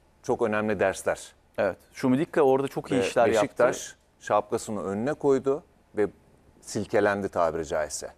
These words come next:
Speaker 2: Doğru.
Speaker 1: Hem teknik olarak hem de oyuncu grubu olarak biz bu değiliz. Çünkü Gazişehir inanılmaz şekilde Beşiktaş'a ders verdi. Negatif anlamda.
Speaker 2: Hı.
Speaker 1: Zaten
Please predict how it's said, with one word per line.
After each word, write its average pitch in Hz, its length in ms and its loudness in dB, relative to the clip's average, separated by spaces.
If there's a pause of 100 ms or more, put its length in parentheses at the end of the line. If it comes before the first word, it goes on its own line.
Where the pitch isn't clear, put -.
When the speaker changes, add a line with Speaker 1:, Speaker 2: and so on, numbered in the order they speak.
(200)
Speaker 2:
Doğru. 104 220 0 (120)
Speaker 1:
Hem 127 180 0
teknik - 420 -4
olarak 143 540 2
hem 127 200 0
de 135 40 0
oyuncu 117 440 0
grubu 139 340 2
olarak 131 400 2 (340)
biz 143 300 -4
bu 147 180 0
değiliz. 139 540 2 (360)
Çünkü 113 360 -2
Gazişehir 135 680 4
inanılmaz 127 460 -2
şekilde 113 380 -2
Beşiktaş'a 113 580 -2
ders 104 280 2
verdi. 78 340 -2 (800)
Negatif 95 400 -2
anlamda. 82 420 -4
Speaker 2:
Hı. - 340 -14
Speaker 1:
Zaten 120 480 2